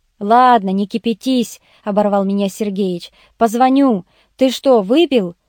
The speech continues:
А ты разве ещё нет?» «Да стакан водяры вылокал, но ни в одном глазу. Ты не думай, мне тоже фигово.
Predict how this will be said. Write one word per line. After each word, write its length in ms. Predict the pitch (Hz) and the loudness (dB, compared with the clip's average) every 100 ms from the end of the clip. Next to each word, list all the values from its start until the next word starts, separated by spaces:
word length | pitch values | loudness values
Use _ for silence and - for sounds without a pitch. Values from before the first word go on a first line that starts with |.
| _ _ _ | _ _ _
А 160 | 196 190 | -6 -2
ты 340 | 240 254 240 | 2 4 4
разве 340 | 240 247 202 | 4 2 0
ещё 280 | 226 - 226 | -4 -4 -4
нет?» 420 | 208 208 302 - _ _ _ _ _ - | -2 0 0 -2 _ _ _ _ _ -4
«Да 160 | 233 | -2
стакан 400 | 254 294 285 320 | 0 -2 0 0
водяры 420 | 294 285 302 302 277 | 2 2 4 4 2
вылокал, 640 | 277 302 240 208 196 180 | 0 2 2 0 -4 -4
но 100 | 202 | -2
ни 100 | 226 | 0
в 60 | |
одном 340 | 254 233 262 262 | 0 0 -2 0
глазу. 560 | 247 254 220 269 196 _ _ _ _ _ | 2 0 0 -2 -4 _ _ _ _ _
Ты 280 | - 262 277 | -2 0 2
не 220 | 254 254 | 2 0
думай, 580 | 233 311 330 240 180 165 _ - | 0 2 2 0 -2 -8 _ -6
мне 260 | 247 285 | 0 2
тоже 340 | 294 330 302 220 | 2 0 0 -2
фигово. 580 | 233 208 214 196 180 | -2 2 2 0 -4